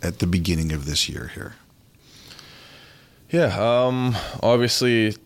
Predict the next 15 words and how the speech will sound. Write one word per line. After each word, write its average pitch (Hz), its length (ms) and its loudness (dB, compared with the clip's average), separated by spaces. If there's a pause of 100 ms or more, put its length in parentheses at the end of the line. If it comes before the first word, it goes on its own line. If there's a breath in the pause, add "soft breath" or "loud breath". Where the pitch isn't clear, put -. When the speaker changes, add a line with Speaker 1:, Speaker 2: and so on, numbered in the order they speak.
(440)
Speaker 2:
big 107 200 0
change, 104 520 2
uh, 90 240 4
with - 360 -4 (480)
Daryl 95 420 2
gone 90 420 2
and, 90 360 0
and 92 120 2
Huss 92 260 2
coming 87 380 0
in. 90 320 0
So 95 220 2
we're, 90 260 2
we're 101 140 2
changing 101 580 0